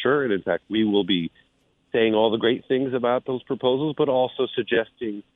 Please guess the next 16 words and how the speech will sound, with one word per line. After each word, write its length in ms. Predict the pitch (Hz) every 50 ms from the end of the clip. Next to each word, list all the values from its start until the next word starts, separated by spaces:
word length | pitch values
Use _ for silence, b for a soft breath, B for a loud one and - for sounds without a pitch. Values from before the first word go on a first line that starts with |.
| _ _ _ _ _ -
improvements 600 | 139 123 104 - 127 131 113 87 85 78 - -
in 100 | - 85
how 220 | - - 104 104 107
the 80 | 101
money 180 | 98 101 101 101
is 80 | 95 92
allocated 600 | 95 90 90 95 - - 98 90 85 90 85 78
and 200 | 78 104 90 87
the, 200 | 87 92 - -
the 200 | - 92 92 90 90
amount 360 | 82 82 85 87 87 87 - _ _ - -
that 120 | 73 65
is 120 | 69 67
allocated. 580 | 76 69 69 69 - - - 71 67 64 65 - _ _ _ _ _ b b b b b b b -
So 140 | - 131 127
there, 200 | 139 143 131